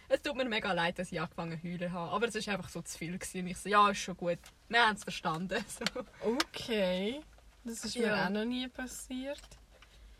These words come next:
Speaker 2: Ich hätte in der letzten Zeit einfach diesen Leuten so können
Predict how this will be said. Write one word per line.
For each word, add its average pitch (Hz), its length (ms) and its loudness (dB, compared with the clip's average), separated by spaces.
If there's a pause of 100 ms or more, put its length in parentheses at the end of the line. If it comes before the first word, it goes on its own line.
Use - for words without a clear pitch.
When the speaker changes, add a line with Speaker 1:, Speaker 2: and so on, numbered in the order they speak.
(160)
Speaker 2:
Ich 233 80 -2
hätte 233 200 0
in 233 80 2
der 220 140 2
letzten 208 240 -4
Zeit 208 240 -6
einfach 190 260 -6
diesen 190 420 -2
Leuten 202 560 -4
so 190 460 -4
können 196 480 -4